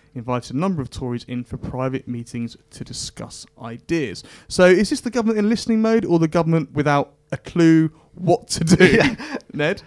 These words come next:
Speaker 2: I think it seems, sounds to me more like we haven't, we don't know what to do,
Speaker 1: Yeah.
Speaker 2: help,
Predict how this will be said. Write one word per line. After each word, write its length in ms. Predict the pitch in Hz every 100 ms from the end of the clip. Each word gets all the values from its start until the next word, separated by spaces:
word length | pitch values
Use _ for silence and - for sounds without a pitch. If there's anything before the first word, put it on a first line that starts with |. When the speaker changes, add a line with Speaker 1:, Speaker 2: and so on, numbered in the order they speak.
| _ -
Speaker 2:
I 80 |
think 180 | 110 139
it 140 | 123 -
seems, 300 | - 151 -
sounds 280 | 175 151
to 80 | 147
me 140 | 131 117
more 160 | 120
like 220 | 110 107 -
we 100 | 107
haven't, 160 | 110
we 80 | 101
don't 80 | 117
know 40 | 110
what 100 | 92
to 60 | 104
do, 360 | 110 98 92 131
Speaker 1:
Yeah. 80 | 113
Speaker 2:
help, 300 | 98 82